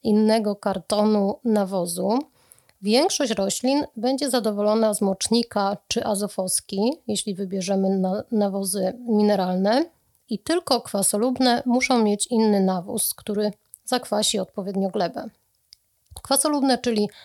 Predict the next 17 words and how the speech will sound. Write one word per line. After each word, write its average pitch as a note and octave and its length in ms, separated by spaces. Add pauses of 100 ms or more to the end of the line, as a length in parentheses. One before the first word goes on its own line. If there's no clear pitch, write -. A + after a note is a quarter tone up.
(380)
magnolie, A3 720 (360)
hortensje A#3 600
ogrodowe, G3 720 (640)
oczary, B3 840 (420)
mm, G#3 760
co - 120
tam F#3+ 240
jeszcze F#3 240
mamy? F#3+ 320
Azalie, G#3 720 (160)
rododendrony, A3 1040 (460)
mm, G3+ 240 (100)
pierisy, C4+ 720 (960)
wrzosy, A3 800 (260)
no F#4+ 120
i G#3 100
wrzośce. E3+ 500